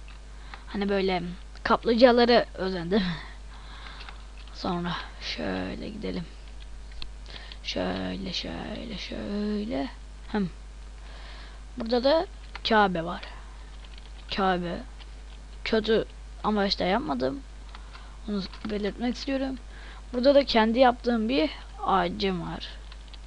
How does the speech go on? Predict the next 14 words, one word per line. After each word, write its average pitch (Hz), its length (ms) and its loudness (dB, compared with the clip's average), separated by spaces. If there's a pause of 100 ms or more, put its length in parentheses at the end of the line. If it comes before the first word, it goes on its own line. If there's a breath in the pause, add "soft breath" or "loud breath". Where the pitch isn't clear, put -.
Şunlar 175 380 -6
bitkilerim. 220 680 2 (680 loud breath)
Işıklandırmaları 208 880 -2
koydum. 214 540 -4 (1200)
Ve 226 120 2
bu 208 60 -2
kadar. - 420 -6 (840 loud breath)
Son 240 220 2
olarak 226 460 4
da 226 80 2
bir 208 60 -2
şey 247 180 2
göstermek 220 500 2
istiyorum. 233 440 -4